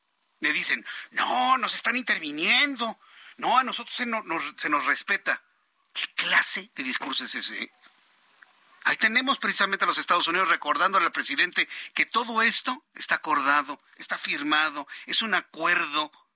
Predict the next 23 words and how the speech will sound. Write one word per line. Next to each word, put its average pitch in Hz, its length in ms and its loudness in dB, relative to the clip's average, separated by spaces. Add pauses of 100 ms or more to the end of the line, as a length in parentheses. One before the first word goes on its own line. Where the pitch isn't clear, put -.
(1000)
porque 160 280 -2
a 165 40 -2
ninguno 170 460 -2
de 208 80 -4
los 165 180 0
tres 185 240 0
países, 147 480 -4
Canadá, 127 360 -6
Estados 151 300 -4
Unidos 139 260 -2
y 120 40 -10
México, 131 460 -6 (280)
nos 139 180 2
conviene 147 340 -2
el 160 80 -8
crecimiento 139 560 0
de 135 80 -2
estos - 320 2
grupos 143 440 -4
que 123 300 -4
actúan 170 540 -2
y 147 60 -6
trabajan 147 580 0